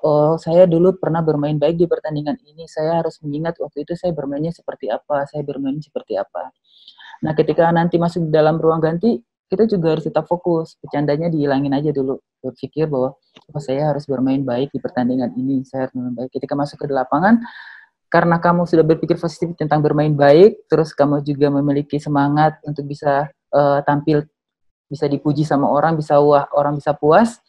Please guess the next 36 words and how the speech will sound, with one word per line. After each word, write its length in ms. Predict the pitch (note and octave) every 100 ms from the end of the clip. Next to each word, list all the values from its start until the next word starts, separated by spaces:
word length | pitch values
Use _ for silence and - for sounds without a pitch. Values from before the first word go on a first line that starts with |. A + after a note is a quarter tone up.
| _ _ -
nanti 480 | F3 F3+ B3 A#3
otomatis 560 | - F#3+ F#3+ E3+ E3+ F3
itu 160 | E3+ A#3
sendiri 400 | A3+ F3 F3+ F#3+
akan 320 | F3+ F3 D#3+
berfik-, 400 | D#3+ D#3 D#3 - _
akan 480 | - D3+ E3+ F3 E3+ _ -
muncul 560 | F#3+ F#3 G3 D3 C#3+ - - - - -
hal-hal 400 | F#3+ F#3 F#3+ G3
yang 160 | F3+ F3
tiba, 240 | F3+ E3
sebenarnya 400 | C#3 E3 D#3 G3
kita 240 | G3 A3+ A3
tidak 160 | -
bisa 160 | E3 F3
melakukan, 720 | D#3+ D#3 D3+ D#3 E3+ D#3+ D#3 _
"Ih, 160 | F#3+
kok 320 | F#3+ A3 - F#3+
tadi 160 | F#3+
aku 320 | F3+ F#3 G3+
bis-," 80 | F#3+ _ -
nanti 240 | E3 G#3+
ketika 320 | A3+ F3+ F#3
kita 240 | F3+ F#3 F3+
selesai 320 | E3+ E3+ F3+
pertandingan, 320 | E3 F3+ G#3
"Oh, 160 | - F3 _
tadi 240 | F3 F#3+ F#3+
kok 80 | -
aku 240 | E3+ F3+
bisa 160 | F3 E3
ngelakuin 320 | D#3 D3+ D3
hal 160 | C#3+
yang 240 | D3 C#3+ D3 - _
tadi 320 | C3 C#3 F3+
ya?" 160 | C#3+ -